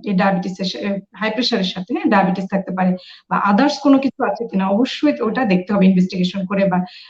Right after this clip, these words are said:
আহ, ওই ডাক্তার দেখলেই বুঝবেন এক্সামিনেশন করে, হ্যাঁ, ওগুলা সব মিনিমাইজ করতে হবে। আমরা যদি প্রিএক্লাম্পসিয়াটাকে আসলে প্রিভেন্ট করতে পারি না, হ্যাঁ, কিন্তু একলাম্পসিয়া হতে পারে, ওইটাকে আমরা প্রিভেনশন করতে পারবো। তার এখনকার যে সমস্যাগুলা,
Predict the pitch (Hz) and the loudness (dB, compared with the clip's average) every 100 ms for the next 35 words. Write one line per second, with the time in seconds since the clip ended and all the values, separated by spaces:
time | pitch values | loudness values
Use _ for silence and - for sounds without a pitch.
0 | _ 180 180 208 196 185 185 220 233 240 | _ 0 2 4 4 4 4 4 4 2
1 | 247 220 202 233 226 202 208 202 196 220 | 0 2 4 4 4 2 2 4 4 2
2 | 202 214 269 427 320 - _ _ 233 240 | 0 0 0 -2 -10 -18 _ _ 0 2
3 | 254 - 269 254 - 240 220 185 160 - | 0 0 0 0 2 4 4 0 -2 -8
4 | - 175 160 156 - _ _ _ 190 208 | -12 -8 -8 -10 -18 _ _ _ 2 4
5 | 233 233 - 311 311 294 254 294 294 294 | 4 2 4 4 6 6 6 4 4 4
6 | 285 294 240 240 269 269 269 226 190 175 | 4 4 4 4 4 4 0 2 4 4
7 | 196 330 330 - _ 214 262 311 285 247 | 2 0 -4 -14 _ 0 0 4 4 6
8 | 302 285 233 233 - 240 196 302 - 220 | 4 6 4 6 4 4 4 0 0 0
9 | 233 233 233 240 247 269 254 233 285 269 | 4 4 4 2 2 0 -2 -2 0 2
10 | 277 330 214 214 - 240 320 330 320 311 | 0 0 0 0 0 -2 -2 0 0 0
11 | - 247 240 247 208 175 | 0 -2 0 -2 0 -2